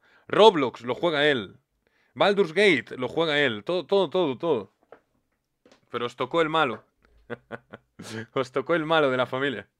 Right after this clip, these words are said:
¿Cuándo comienza a streamear? A mí me gustaría, sinceramente, lo he dicho varias veces y Robra se acordará, había el caso de un youtuber que se llamaba Ocho y otro youtuber que se llamaba Triline.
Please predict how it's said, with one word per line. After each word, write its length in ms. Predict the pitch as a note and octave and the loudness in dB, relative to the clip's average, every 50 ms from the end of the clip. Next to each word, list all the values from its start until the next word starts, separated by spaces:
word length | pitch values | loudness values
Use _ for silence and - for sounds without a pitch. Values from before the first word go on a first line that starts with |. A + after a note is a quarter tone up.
| _ _ - | _ _ -8
¿Cuándo 220 | - C#3 D#3+ D#3+ | -6 -6 -6 -6
comienza 380 | - B2+ A#2+ B2+ C#3 D3 - D3+ | -8 -8 -8 -8 -10 -8 -6 -8
a 40 | C3+ | -8
streamear? 580 | - - - A#2 A2 A2+ A#2 A#2 G#2+ F#2+ - _ _ _ _ _ _ _ _ _ _ _ _ _ _ | -8 -8 -10 -8 -6 -4 -2 -2 -4 -4 -8 _ _ _ _ _ _ _ _ _ _ _ _ _ _
A 80 | - A#2 | -6 -4
mí 120 | C3+ E3+ | -4 -2
me 100 | G#3 A#3+ | -2 -2
gustaría, 720 | A3+ A3 G#3 - - - D#3 D3+ D3+ E3 F#3+ A3 A3+ G#3 - | -2 -2 -4 -4 -2 -2 -2 0 0 -2 -2 -4 -6 -8 -10
sinceramente, 920 | - - D3+ C#3 - D#3+ D#3+ D#3+ D3 D3+ D#3+ E3+ D#3 - G#3+ A3 - - _ _ _ _ _ _ _ _ _ _ _ | -12 -12 -12 -8 -4 -4 -4 -4 -4 -6 -8 -8 -8 -8 -8 -8 -8 -10 _ _ _ _ _ _ _ _ _ _ _
lo 160 | - - A#2+ C3+ | -10 -4 -2 -2
he 40 | |
dicho 260 | D3 G3+ G3 - - E3+ | -2 -4 -6 -4 -4 -4
varias 300 | D#3+ D#3+ D#3 D3+ C3+ A#2+ | -2 -2 -4 -4 -6 -4
veces 380 | C3+ D3+ D#3 - F#3+ - - - | -4 -4 -4 -4 -6 -6 -6 -10
y 140 | B2 C3 A#2+ | -6 -6 -4
Robra 360 | A2+ C3 D#3 E3 D#3+ D3+ D3 | -2 0 0 0 0 -2 -4
se 120 | B2+ - C3 | -6 -8 -8
acordará, 580 | B2 - C3 A2+ A2 G#2+ A2 A2+ C3+ F3 A3 - _ _ _ _ _ _ _ _ _ _ _ _ _ _ _ | -6 -4 -4 -4 -2 -2 -2 0 -2 -2 -4 -10 _ _ _ _ _ _ _ _ _ _ _ _ _ _ _
había 260 | - A2 A#2 C#3+ E3+ | -2 0 0 2 0
el 120 | G3 F#3 - | 0 0 0
caso 300 | - F3+ E3+ - - - | 0 -2 -2 0 -4 -4
de 80 | D#3+ | -4
un 100 | E3+ F3 | -4 -4
youtuber 440 | C#3+ D#3 C#3+ - E3 E3+ F3+ F3+ E3 | -4 -6 -4 -4 -4 -4 -2 -4 -6
que 120 | - D3+ | -6 -8
se 80 | C3 - | -6 -6
llamaba 380 | C#3+ C#3 D3 D3+ D3+ C#3 - _ | -4 -2 0 -2 -2 -2 -6 _
Ocho 500 | - C#3 E3 F3 - - - E3+ F#3+ G#3+ _ _ _ _ _ _ _ _ _ _ _ _ _ _ _ _ _ _ _ _ _ _ | 0 0 0 0 -2 -4 -6 -6 -6 -8 _ _ _ _ _ _ _ _ _ _ _ _ _ _ _ _ _ _ _ _ _ _
y 80 | - C3 | -4 -2
otro 240 | C#3 D#3 - F3+ F3 | -2 0 0 0 -2
youtuber 420 | D#3 D3+ C3+ - E3+ E3+ G3 E3+ | -2 -2 -4 -4 -4 -4 -4 -4
que 100 | - D3+ | -4 -8
se 120 | C#3+ - D3 | -6 -6 -4
llamaba 260 | C#3+ D3 D#3 D#3 - | -4 -2 -4 -4 -4
Triline. 600 | - C3+ C3+ B2+ C#3 C#3+ C3+ A#2+ G#2 F#2+ F2+ F#2 | -4 -4 -2 -2 -2 -2 -2 -4 -6 -10 -16 -20